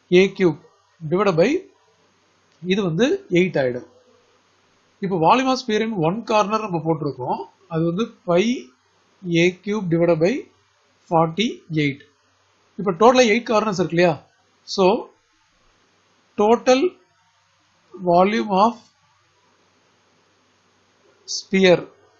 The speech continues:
in eight corners. இப்போ eight corner அப்படின்னும் போது நமக்கு eight times போடணும். eight into pi A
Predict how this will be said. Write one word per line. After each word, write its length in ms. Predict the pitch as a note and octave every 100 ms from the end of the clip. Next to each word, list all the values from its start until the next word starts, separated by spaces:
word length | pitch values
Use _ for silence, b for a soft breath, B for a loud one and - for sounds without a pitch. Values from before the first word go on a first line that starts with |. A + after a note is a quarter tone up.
| _ _ _ _ _ _ _ _ _ _ _ _ F3
in 100 | G#3 D4 F4+ _ _ _ _ _ _ _ _ _ F3+ G3+
eight 220 | C4 - F#3
corners. 460 | E3 D3+ C3+ - - _ _ _ _ _ _ _ _ _ _ _ _ _ _ _ _ _ _ _ _
இப்போ 120 | - G3
eight 200 | A#3+ C4 A3+
corner 340 | A3 A3 G#3+
அப்படின்னும் 360 | F3 F3+ E3+ C3+
போது 200 | B2+ G3 D#4+ G4+ _ _ _ _ _ _ _ _ _ -
நமக்கு 220 | F#3 G3 F#3+
eight 220 | A3+ A#3+ A3
times 260 | G#3+ G#3+ F3
போடணும். 300 | D3 C3 - _ F3 F3
eight 240 | A#3 A#3 F#3
into 260 | D3+ A3 D4+ G4 _ _ _ _ _ _ _ _ -
pi 140 | F#3 A#3+ - _ _ _
A 20 | F3